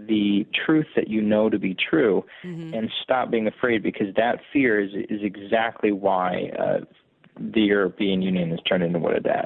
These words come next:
Speaker 2: Absolutely. Yeah, that's everything now. You not, you have to start by saying not all Muslims are terrorists.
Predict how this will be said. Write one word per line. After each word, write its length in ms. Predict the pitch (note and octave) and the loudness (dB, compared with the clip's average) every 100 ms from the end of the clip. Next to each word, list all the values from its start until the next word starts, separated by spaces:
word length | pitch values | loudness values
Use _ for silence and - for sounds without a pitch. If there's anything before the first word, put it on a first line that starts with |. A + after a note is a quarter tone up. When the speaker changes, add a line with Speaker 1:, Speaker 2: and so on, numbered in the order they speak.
| - | -6
Speaker 2:
Absolutely. 560 | F3+ F3 - F#3 F#3+ A3+ | -8 -8 -10 -10 -6 -2
Yeah, 160 | C4+ | 0
that's 240 | G3+ A#3+ B3+ | 0 -4 -6
everything 360 | A#3+ C4 E3+ | -8 -10 -8
now. 160 | E3 D#3+ | -8 -8
You 280 | E3 F3 - - - - | -10 -14 -18 -20 -20 -6
not, 240 | G3+ F#3 | -6 -4
you 140 | G#3+ A3+ | -6 -4
have 160 | A3 | -4
to 100 | A#3+ | -4
start 300 | - A#3 A3 | -6 -6 -8
by 100 | G#3+ | -8
saying 300 | G#3+ G#3+ A3 | -8 -6 -6
not 180 | G3+ G#3+ | -6 -4
all 220 | G#3 G#3 | -2 -2
Muslims 560 | A3 G#3+ G3+ A3 G#3+ G#3+ | -2 -4 -4 -4 -4 -6
are 40 | |
terrorists. 640 | G3+ A3+ G#3 E3+ C#3+ - | -8 -8 -6 -8 -8 -10